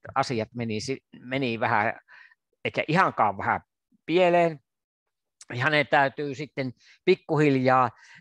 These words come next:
eh, ala-, alkaa korjata tilannetta ja sitten samassa suhteessa, kun hän alkaa korjata tilannetta, jos ei omat voimat riitä, niin hän pyytää sitten korkeampia voimia antamaan voimaa ja energiaa, niin samassa suhteessa myöskin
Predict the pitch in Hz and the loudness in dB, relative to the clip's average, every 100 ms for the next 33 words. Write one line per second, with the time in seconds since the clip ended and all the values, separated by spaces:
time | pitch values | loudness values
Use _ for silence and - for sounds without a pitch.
0 | - - - 151 131 - 160 - 151 - | -10 -4 2 2 2 2 0 2 -2 0
1 | 190 170 139 135 117 - 180 175 135 127 | 2 2 2 -2 -4 -4 0 2 2 -4
2 | - 135 127 127 117 _ _ _ - 156 | -6 -6 -2 -2 -4 _ _ _ -10 -8
3 | - 135 - - 185 190 151 143 160 135 | -4 -4 -4 -8 -2 0 0 -4 -8 -6
4 | - - 139 127 139 131 - _ _ 131 | -6 -6 -6 -2 -2 -2 -8 _ _ 0
5 | 151 - 151 156 160 147 151 - 175 165 | 2 4 2 2 0 0 -4 -4 0 0
6 | 143 - 123 135 139 151 156 139 127 135 | 0 -4 -10 -6 -6 0 0 0 0 -2
7 | 131 - 156 139 131 120 131 127 147 139 | -4 -6 -6 -2 -4 -2 -6 -6 -6 -6
8 | - 135 120 120 127 156 151 - 127 117 | -2 -2 -2 -6 -2 0 0 -2 -4 -4
9 | 123 127 131 143 120 120 117 - _ - | -4 -2 0 0 0 -6 -8 -10 _ -8
10 | 117 135 131 127 127 135 151 135 123 127 | -2 0 0 2 2 2 2 2 0 0
11 | 101 156 151 127 - 131 127 156 156 139 | 0 0 -2 -4 -6 -8 -6 -4 -4 -4
12 | 131 131 120 139 110 131 120 _ - 135 | -8 -12 -4 -4 -2 -2 -4 _ -10 -4
13 | 135 143 131 | -4 -4 -8